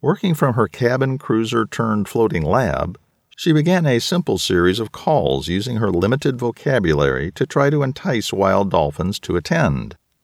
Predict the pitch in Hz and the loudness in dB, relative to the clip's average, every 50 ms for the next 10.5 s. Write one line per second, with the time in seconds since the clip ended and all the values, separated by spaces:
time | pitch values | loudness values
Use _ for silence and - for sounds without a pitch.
0 | _ _ _ _ _ _ _ _ _ _ _ _ _ _ - - 151 151 - - | _ _ _ _ _ _ _ _ _ _ _ _ _ _ -2 0 0 0 2 0
1 | 175 180 180 - - 139 151 147 113 92 90 87 87 101 98 92 104 98 87 85 | 0 -2 -2 -2 -2 -2 0 2 2 2 0 0 0 -2 -2 0 0 -2 -2 0
2 | 104 95 82 82 82 82 87 98 98 110 110 - 110 117 135 143 147 - 85 76 | 0 0 0 0 0 2 2 2 0 0 -2 -2 -2 -2 -2 -2 0 0 -2 -2
3 | - 80 71 67 69 78 90 92 98 110 - - 107 98 107 101 104 104 104 98 | 0 -2 -2 0 -2 -2 -4 -2 -2 -2 0 0 0 0 0 0 2 2 2 2
4 | 90 95 90 87 - - - 82 85 95 113 135 139 135 - - 80 76 73 71 | 2 0 0 0 -2 -4 -4 -2 0 2 2 2 2 0 0 -2 -2 0 0 0
5 | 80 101 - - - 160 165 160 147 - 110 85 80 78 85 87 92 - 104 107 | -2 -4 -4 -4 -2 -2 -2 -2 -2 -2 0 2 2 2 2 0 0 0 -2 -2
6 | 110 - 107 98 92 90 85 85 80 - - 110 110 110 - - 98 87 80 - | 0 0 0 2 2 2 0 -2 -4 -2 -2 0 0 0 0 -2 -2 -2 -2 -2
7 | _ - - 127 135 147 147 - - - 98 90 87 - - - 139 95 64 - | _ -4 0 0 0 0 -2 -4 -4 -2 -2 -2 -2 -4 -2 -2 -2 -2 -2 -4
8 | - - - - - _ _ - 87 85 - 90 - - 123 127 120 - - - | -8 -12 -12 -12 -14 _ _ -2 -2 0 0 -2 0 2 2 2 2 2 -2 0
9 | 82 85 85 98 110 - - _ - 87 80 80 87 98 113 127 120 120 123 123 | 0 0 0 0 -2 -4 -6 _ -4 -2 0 2 2 0 0 0 0 -2 0 0
10 | 147 175 151 95 71 - 60 - - - | 0 0 0 -2 -4 -6 -8 -10 -14 -16